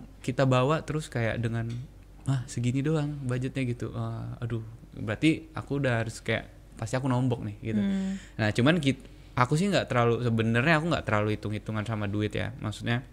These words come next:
Speaker 1: ya karena aku hobi juga kan.
Speaker 2: Hmm.
Speaker 1: Jadi aku nih ngejalanin ini tuh bukannya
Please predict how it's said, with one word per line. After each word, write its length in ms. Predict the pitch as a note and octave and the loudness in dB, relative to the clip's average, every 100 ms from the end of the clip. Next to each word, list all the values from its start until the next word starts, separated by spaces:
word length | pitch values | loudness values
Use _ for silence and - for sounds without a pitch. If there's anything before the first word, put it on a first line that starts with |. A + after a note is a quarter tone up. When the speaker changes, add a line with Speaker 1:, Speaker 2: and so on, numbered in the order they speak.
| - - - - - - - | -20 -20 -20 -20 -20 -16 0
Speaker 1:
ya 440 | A#2 G#2 G2 G2 - - - - | 4 4 4 0 -4 -20 -20 4
karena 340 | A2 A#2 B2+ | 6 8 8
aku 80 | B2 C#3 | 8 8
hobi 200 | C3+ B2+ | 10 10
juga 280 | C3+ D3 | 10 10
kan. 420 | A2+ G#2+ G#2 G#2 G2+ | 10 8 6 2 0
Speaker 2:
Hmm. 40 | |
Speaker 1:
Jadi 280 | G#2+ G#2+ C3+ | 4 6 6
aku 240 | A#2+ B2 | 2 2
nih 300 | B2 D3 C#3+ | 2 0 0
ngejalanin 560 | A#2+ A2+ A2 A2 A2 A2+ | -2 2 2 2 0 -2
ini 200 | A2 A#2+ | 2 2
tuh 120 | - | 4
bukannya 720 | D#3 A#2 A2 G#2 G#2+ G#2 G#2 | 4 4 0 -2 0 -2 -4